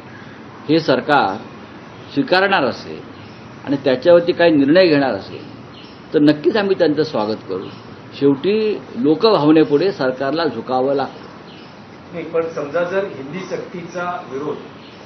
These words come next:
Speaker 2: राज्य सरकारनं मागे घेतला, तर अशा वेळेस जे ठाकरे बंधू मोर्चाच्या निमित्तानं एकत्र येणार होते, दिसणार होते महाराष्ट्राच्या जनतेला, त्याचं मग काय, म्हणजे ते कसं मग पुढे पाहायला
Speaker 1: हे
Speaker 2: लागेल?
Speaker 1: पहा,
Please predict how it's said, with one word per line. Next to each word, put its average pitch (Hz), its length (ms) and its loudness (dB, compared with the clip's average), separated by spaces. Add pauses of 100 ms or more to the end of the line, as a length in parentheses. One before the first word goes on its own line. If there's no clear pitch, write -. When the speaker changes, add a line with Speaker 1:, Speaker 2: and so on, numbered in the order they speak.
(100)
Speaker 2:
राज्य 160 240 -12
सरकारनं 156 680 -8
मागे 131 280 -8
घेतला, 123 340 -12 (580)
तर - 60 -12
अशा 147 280 -10
वेळेस 180 400 -8
जे 165 380 -10
ठाकरे 135 280 -8
बंधू 151 260 -8 (340)
मोर्चाच्या 175 420 -8
निमित्तानं 160 520 -8
एकत्र 151 340 -10
येणार 147 340 -4 (160)
होते, 131 340 -12 (460)
दिसणार 185 380 -2
होते - 260 -10 (520)
महाराष्ट्राच्या 131 500 -8
जनतेला, 107 420 -14 (1200)
त्याचं 196 300 -4
मग 196 120 -6
काय, 180 180 -4
म्हणजे 165 460 -10 (160)
ते 208 140 2
कसं 220 280 0
मग 214 80 -4
पुढे 165 220 -6
पाहायला 120 280 -4
Speaker 1:
हे 110 60 -10
Speaker 2:
लागेल? 117 140 -8
Speaker 1:
पहा, 127 320 -8